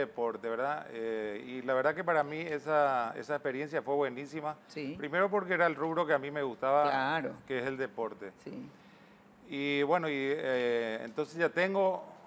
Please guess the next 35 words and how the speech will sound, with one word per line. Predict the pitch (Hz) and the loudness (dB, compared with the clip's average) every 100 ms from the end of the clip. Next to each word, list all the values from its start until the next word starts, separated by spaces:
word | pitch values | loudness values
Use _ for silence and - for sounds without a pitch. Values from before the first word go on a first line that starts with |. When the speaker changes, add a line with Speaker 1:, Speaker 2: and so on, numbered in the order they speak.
| - - | -20 -10
Speaker 1:
eh, | 123 123 120 117 143 | -4 -2 0 -2 -4
esa | 117 151 | 2 2
experiencia | 156 135 127 135 143 151 143 | 2 0 0 -2 -2 0 0
vivida | 131 120 139 | 0 0 0
que, | 131 120 131 151 135 | 2 0 0 -6 -4
lógicamente, | 123 127 135 135 139 | -4 0 0 2 0
es | 147 | 0
totalmente | 110 127 123 127 143 | -2 -2 -2 -4 -4
diferente | 135 127 120 120 131 | -2 -2 -2 -2 -2
al | 127 113 | -2 -4
Senado, | 123 110 139 131 | -6 0 4 4
porque | 117 110 | 0 -4
en | 117 120 | -6 -6
el | |
ministerio | 120 120 107 135 139 135 | -6 -8 -4 -4 0 0
depende | 127 110 127 127 | -2 -4 -6 -6
exclusivamente | 123 110 117 127 120 123 | -8 -10 -2 -2 -2 -4
de | 131 147 | -2 -2
uno, | 139 156 | -2 2
Speaker 2:
Es | 175 | 4
un | |
cargo | 143 180 | 6 4
Speaker 1:
vos | 185 | 4
fa-, | |
Speaker 2:
ejecutivo. | - 185 226 220 143 | 4 4 4 4 4
Speaker 1:
vos | 127 131 143 139 135 | 2 4 6 6 4
haces | 139 117 143 | 2 2 0
bien | 143 | 2
las | 147 143 | 2 2
Speaker 2:
Sí. | |
Speaker 1:
cosas | 147 165 160 | 2 2 2
o | |
haces | 127 127 113 | 2 0 -4
mal, | 107 - | -4 -10
¿verdad? | - - | -10 -14